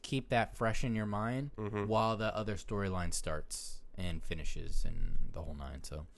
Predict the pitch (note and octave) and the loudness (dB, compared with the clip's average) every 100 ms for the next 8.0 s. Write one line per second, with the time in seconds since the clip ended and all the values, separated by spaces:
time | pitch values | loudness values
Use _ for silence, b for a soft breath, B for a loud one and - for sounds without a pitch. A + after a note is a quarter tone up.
0 | - A#2 A2+ F#2+ D3 E3 G3 - b b | -4 6 8 8 8 8 8 4 b b
1 | b b b b b b b b - B2 | b b b b b b b b -14 -8
2 | A2+ F#2+ F2 b b b - - - B2 | -6 -8 -10 b b b -8 -10 0 2
3 | A2+ B2 D#3+ D#3 C3+ C3+ A#2 G2+ G2 A#2+ | 2 0 2 2 2 0 -2 -2 -2 0
4 | B2 C3+ D3 C#3+ C3+ - B2 A#2+ A#2+ A2 | 2 2 0 2 2 4 6 6 6 2
5 | A2 A2 G#2+ - A2 G#2 G2+ - F#2+ G#2+ | 0 0 -2 -2 -4 -4 -6 0 2 2
6 | - - - - - G2 G2 F#2+ F#2 F2+ | 2 4 4 4 6 6 4 2 0 -2
7 | F#2+ F#2+ - F#2+ G2+ G2 A#2 A#2+ C#3+ | -4 -6 -6 -4 -4 -2 -2 0 -2